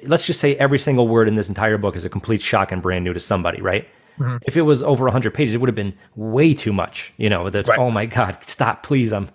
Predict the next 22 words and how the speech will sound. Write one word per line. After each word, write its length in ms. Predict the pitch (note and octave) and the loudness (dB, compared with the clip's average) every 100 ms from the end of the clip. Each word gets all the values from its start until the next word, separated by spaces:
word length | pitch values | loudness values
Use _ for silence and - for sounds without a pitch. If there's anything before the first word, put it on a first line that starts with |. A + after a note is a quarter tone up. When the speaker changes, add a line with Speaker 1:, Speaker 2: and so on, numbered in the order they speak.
| - - - | -18 -14 -6
Speaker 1:
I 60 | G#2 | -2
can't 220 | C#3 A2+ | 0 2
believe 280 | A#2+ B2 A2 | 2 4 4
all 140 | G#2+ | 2
this. 240 | A2 - | 2 -2
It 260 | - C3 C3 | -4 -4 -2
can't 200 | D#3+ E3 | 0 0
be 100 | C3 | 0
true." 280 | - F3+ - - - | 2 2 2 -4 -8
I, 280 | - B2+ C3 - | -2 0 0 0
I 180 | B2+ | 0
take 240 | B2+ E3+ E3+ | 2 0 -2
a 40 | |
subjective 460 | D3 C3 A#2 - G#2 | -2 -2 -4 -6 -8
approach 320 | G2 A#2+ G#2 | -2 0 0
either 160 | A2 F#2+ | 0 0
way, 180 | F#2+ G#2+ | 0 2
and 80 | G#2 | 2
I 40 | |
don't 140 | G#2 | 0
try 200 | A#2 A2+ | 0 0
to 260 | F#2+ F2 | 2 0